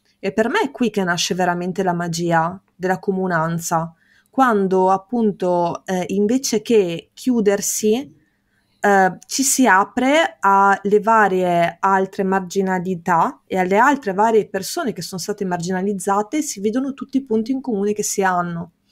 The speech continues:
Io per esempio me ne sono accorta, ehm, vedendo io come persona disabile che ho, che sono una, una persona cis,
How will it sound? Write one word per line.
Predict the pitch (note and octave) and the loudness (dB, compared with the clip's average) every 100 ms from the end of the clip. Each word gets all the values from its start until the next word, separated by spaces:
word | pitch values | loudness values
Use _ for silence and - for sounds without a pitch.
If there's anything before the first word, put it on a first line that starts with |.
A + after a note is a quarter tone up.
| - - - - | -20 -20 -18 -4
Io | C#4 | -2
per | C4+ | 0
esempio | A3 G#3+ A#3 F4 | 0 0 0 -2
me | A#3 | -2
ne | |
sono | F#3+ - F#3+ | -2 -4 -4
accorta, | F#3+ G3+ G3 G#3+ - A#3+ C#4+ - - | -4 -2 0 0 0 2 2 -4 -8
ehm, | F#3 F3 E3+ E3+ E3 E3 E3+ E3+ | -6 -4 -4 -4 -6 -6 -8 -14
vedendo | F#3 G3+ G3 G3+ A3 B3 | -4 -2 0 0 2 2
io | A#3+ A3+ | 2 2
come | G#3+ F#3 | 0 -4
persona | F3+ F3 - F#3+ | -10 -10 -8 -6
disabile | F#3 G3+ F3+ F3+ G#3 B3 | -6 0 0 2 0 -2
che | B3 G#3 | -2 -2
ho, | F3 C3+ - | 0 -2 -4
che | - | -6
sono | - G#3 | 0 2
una, | G3 F3+ | 2 -2
una | G3 F3+ E3+ E3 E3 | -4 -4 -2 -2 -6
persona | - - - G3+ | -10 -8 -2 -2
cis, | G3 - F3+ E3+ F#3+ C4 | -2 -6 -6 -4 -2 -4